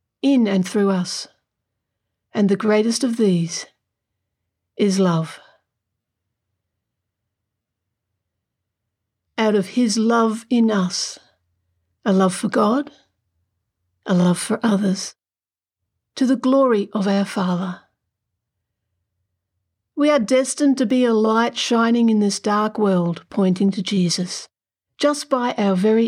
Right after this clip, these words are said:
existence. Remember, Jesus says, "I hold you in my right hand.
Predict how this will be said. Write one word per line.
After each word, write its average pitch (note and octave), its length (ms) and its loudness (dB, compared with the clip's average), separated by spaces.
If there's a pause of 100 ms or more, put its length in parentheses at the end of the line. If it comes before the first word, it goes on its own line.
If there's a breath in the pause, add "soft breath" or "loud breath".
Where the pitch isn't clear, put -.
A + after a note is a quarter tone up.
existence. G#3+ 840 -6 (1600)
Remember, A#3+ 580 2
Jesus F#3+ 480 -2
says, F#3 540 -4 (1500)
"I B3 100 -2
hold C4 400 0
you C#4 340 0
in A3+ 160 2
my G#3 220 2
right G#3+ 320 0
hand. F3 560 -2